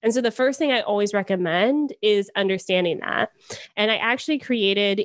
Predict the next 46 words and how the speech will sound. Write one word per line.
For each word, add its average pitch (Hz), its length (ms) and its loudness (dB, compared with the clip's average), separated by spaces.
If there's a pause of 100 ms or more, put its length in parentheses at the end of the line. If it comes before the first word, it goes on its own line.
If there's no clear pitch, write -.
a 180 320 2
meditation 185 1000 0
that 175 200 -2
helps - 460 2
business 185 360 0
owners 170 360 0
understand 165 560 0
this. - 340 -2 (240)
It's 214 220 2
free. 240 560 0 (160)
I 185 100 4
put 202 240 0
it 214 100 2
in 226 120 0
a 233 60 -4
podcast. 190 840 0
It's - 160 -4
called 175 320 2
Social 185 500 -2
Media 180 480 0
Unwind. 156 800 -2 (520)
And 175 560 0 (380)
there's 208 220 2
a 208 60 -4
bunch 214 200 0
of 240 80 -4
meditations 196 600 0
in 185 100 0
there, 175 160 2
but 180 100 -4
the 180 100 0
very 185 340 0
first 202 340 -4
one 175 320 0
is - 180 -6
helping 185 340 0
you 240 140 2
understand 185 840 0
your 196 340 0
relationship 247 760 0
with 180 100 0
social 175 280 0
media, - 360 -2
personally 254 760 0
and 190 220 2
professionally. - 720 -2